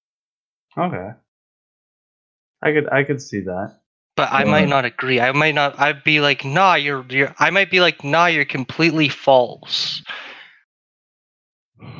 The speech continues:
Speaker 3: Yeah, I like, I like that definition better.
Speaker 2: Mm.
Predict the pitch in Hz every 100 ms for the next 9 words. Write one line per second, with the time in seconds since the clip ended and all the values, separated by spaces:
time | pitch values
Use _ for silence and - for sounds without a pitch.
0 | - - - - - _ - 117 113 113
1 | 127 160 160 143 139 156 156 117 131 170
2 | - - 113 107 107 95 92 - 90 85
3 | 90 90 87 87 71 - _ _ _ _
4 | _ _ _ _ _ _ 135 135 131 120
5 | 110 107